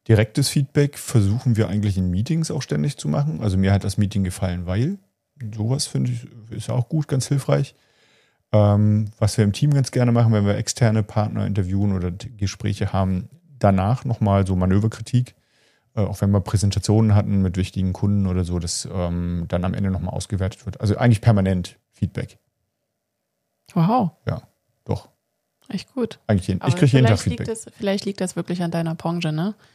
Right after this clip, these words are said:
Speaker 2: Ihr habt das ja so gut verinnerlicht mit dem agilen Arbeiten und den
Speaker 1: Ja.
Speaker 2: Retro-Perspektiven.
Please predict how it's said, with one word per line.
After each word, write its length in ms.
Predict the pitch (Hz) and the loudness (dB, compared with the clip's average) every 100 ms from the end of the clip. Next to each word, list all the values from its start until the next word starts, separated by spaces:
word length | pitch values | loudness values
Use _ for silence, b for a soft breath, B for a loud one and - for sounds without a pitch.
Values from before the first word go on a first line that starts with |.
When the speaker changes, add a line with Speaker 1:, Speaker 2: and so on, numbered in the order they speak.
| b _ | b _
Speaker 2:
Ihr 120 | 170 | -2
habt 160 | 165 - | -2 -4
das 140 | - | -4
ja 340 | 160 156 - - | -2 -2 -6 -6
so 280 | 160 175 170 | -4 -2 0
gut 260 | 170 190 | 0 -2
verinnerlicht 520 | - - 180 170 170 170 | -2 -4 -4 -4 -4 -4
mit 100 | 165 | -4
dem 220 | 165 160 | -4 -4
agilen 500 | 160 160 185 170 165 | -6 -6 -4 -4 -4
Arbeiten 480 | - 165 165 165 165 | -4 -4 -4 -4 -6
und 140 | 165 | -4
den 120 | 165 160 | -4 -4
Speaker 1:
Ja. 60 | |
Speaker 2:
Retro-Perspektiven. 2000 | 160 - 156 151 92 95 104 165 160 170 - _ _ - 165 165 - 175 156 170 | -4 -6 -8 -2 0 0 -2 -8 -10 -10 -12 _ _ -8 -6 -6 -4 -2 0 0